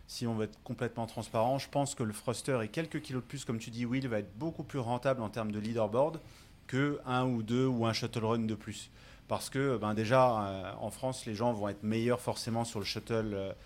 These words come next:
sur le shuttle burpee pull-up, parce que traditionnellement, c'est quelque chose qu'on fait plus et on est moins bon en force.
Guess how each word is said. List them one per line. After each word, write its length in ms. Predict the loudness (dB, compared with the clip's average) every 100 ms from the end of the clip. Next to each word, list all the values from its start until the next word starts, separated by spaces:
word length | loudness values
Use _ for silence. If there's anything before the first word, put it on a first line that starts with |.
| -18
sur 160 | -6 -4
le 60 |
shuttle 400 | -4 -4 0 0
burpee 300 | 0 -2 -4
pull-up, 340 | -2 0 0 -2 -20 -20
parce 120 | -14 -12
que 60 |
traditionnellement, 520 | -6 -6 -4 -4 -4
c'est 80 | -4
quelque 120 | -10 -12
chose 140 | -10
qu'on 120 | -10
fait 140 | -8 -8
plus 420 | -4 -4 -4 -8 -16 -8
et 60 | -6
on 80 | -2
est 80 |
moins 240 | 0 0 0
bon 180 | -2 -4
en 40 |
force. 420 | -2 -2 -2 -12